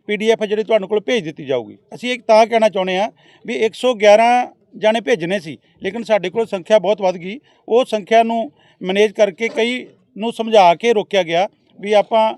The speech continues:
ਜਿਹੜੇ ਹੈਗੇ, ਤੁਸੀਂ ਮੈਨੇਜਮੈਂਟ ਵੀ ਦੇਖਣੀ ਹੈ, ਤੁਸੀਂ ਕਰਨਾ ਹੈ। ਇਹ ਪਹਿਲੀ ਇਤਿਹਾਸ ਦੇ ਵਿੱਚ, ਇਹ ਮੇਰਾ ਖਿਆਲ ਹੈ ਵੀ ਜਿਹੜਾ ਅੱਜ ਦੂਜਾ ਦਿਨ ਹੈ ਉਹਨਾਂ ਦਾ, ਔਰ ਜਿਹੜਾ ਇਤਿਹਾਸ ਦਾ ਇਹ ਕਾਲਾ ਦਿਨ ਹੋਊਗਾ, ਜਦੋਂ ਇੱਕ ਅੰਨਦਾਤਾ ਜਿਹੜਾ ਹੈ, ਅੰਨ ਨੂੰ ਤਿਆਗ ਕੇ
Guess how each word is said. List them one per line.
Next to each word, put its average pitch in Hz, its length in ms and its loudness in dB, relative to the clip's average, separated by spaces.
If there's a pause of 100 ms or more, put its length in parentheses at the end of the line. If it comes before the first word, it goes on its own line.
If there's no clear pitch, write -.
(380)
ਜਿਹੜੇ 202 180 0
ਹੈਗੇ, 208 200 0
ਤੁਸੀਂ 220 240 -8
ਮੈਨੇਜਮੈਂਟ 196 480 -6
ਵੀ 208 120 -10
ਦੇਖਣੀ 185 340 -10
ਹੈ, 214 80 -4
ਤੁਸੀਂ 196 240 -12
ਕਰਨਾ 165 300 -4
ਹੈ। 139 100 -6 (180)
ਇਹ 143 120 -2
ਪਹਿਲੀ 247 380 -4
ਇਤਿਹਾਸ 196 460 0
ਦੇ 226 100 -8
ਵਿੱਚ, 226 420 -4 (500)
ਇਹ 214 140 -2
ਮੇਰਾ 214 240 -2
ਖਿਆਲ 214 260 4
ਹੈ 233 60 0
ਵੀ 233 60 -8
ਜਿਹੜਾ 220 180 0
ਅੱਜ 196 120 0
ਦੂਜਾ 180 300 0
ਦਿਨ 190 160 -2
ਹੈ 185 40 -4
ਉਹਨਾਂ 175 180 -4
ਦਾ, 165 260 2 (320)
ਔਰ 202 160 2 (280)
ਜਿਹੜਾ 226 240 0
ਇਤਿਹਾਸ 190 320 -2
ਦਾ 226 80 -4
ਇਹ 240 60 -6
ਕਾਲਾ 226 300 6
ਦਿਨ 226 180 0
ਹੋਊਗਾ, 160 280 -4 (440)
ਜਦੋਂ 226 380 -2
ਇੱਕ 214 220 -6
ਅੰਨਦਾਤਾ 214 540 4
ਜਿਹੜਾ 202 200 2
ਹੈ, 202 160 2 (200)
ਅੰਨ 220 160 2
ਨੂੰ 233 140 -4
ਤਿਆਗ 185 300 2
ਕੇ 208 180 -4